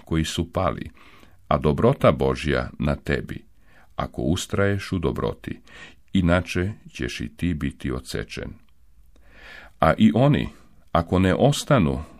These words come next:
u neverovanju, bit će nakalemljeni, jer Bog može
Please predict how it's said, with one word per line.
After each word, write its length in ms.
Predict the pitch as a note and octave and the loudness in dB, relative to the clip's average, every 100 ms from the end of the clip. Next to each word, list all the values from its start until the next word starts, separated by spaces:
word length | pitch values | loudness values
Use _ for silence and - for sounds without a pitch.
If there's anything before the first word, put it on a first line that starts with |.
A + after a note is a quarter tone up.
| - | -4
u 100 | D#2+ | 2
neverovanju, 840 | D#2+ D#2 D2+ D2+ B1 B1 B1+ C2 B1 - - | 2 4 2 0 0 -2 -2 -6 -8 -14 -8
bit 260 | C#2 D#2+ | -4 -4
će 140 | - C#2 | -2 0
nakalemljeni, 960 | B1+ - B1+ C2+ D2 C2+ B1 A#1+ A#1+ - - - - | -2 -2 -2 0 0 -2 -4 -6 -8 -12 -20 -20 -2
jer 240 | G#2+ A#2+ | 4 4
Bog 300 | A2+ B2+ A#2+ | 4 4 6
može 480 | G#2 F#2 F2+ F2+ E2+ | 6 4 6 4 2